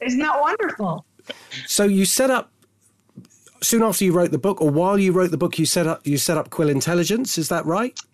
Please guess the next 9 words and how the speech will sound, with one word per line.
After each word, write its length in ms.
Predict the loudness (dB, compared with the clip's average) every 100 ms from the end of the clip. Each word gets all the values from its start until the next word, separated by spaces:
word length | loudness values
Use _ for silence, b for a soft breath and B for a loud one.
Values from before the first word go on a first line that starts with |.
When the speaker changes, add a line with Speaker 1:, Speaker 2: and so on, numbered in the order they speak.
| _ -10
Speaker 1:
I 280 | -6 -2 -2
did. 540 | -2 0 0 0 0
Uh, 60 | 0 0
I, 880 | 0 0 0 -2 -2 -2 -4 -4 -6
I 160 | -4
left 460 | -2 0 -2 -4 -6
the 80 | -6
Fed 400 | -4 -2 -2 -2
on 540 | -2 0 0 0 -2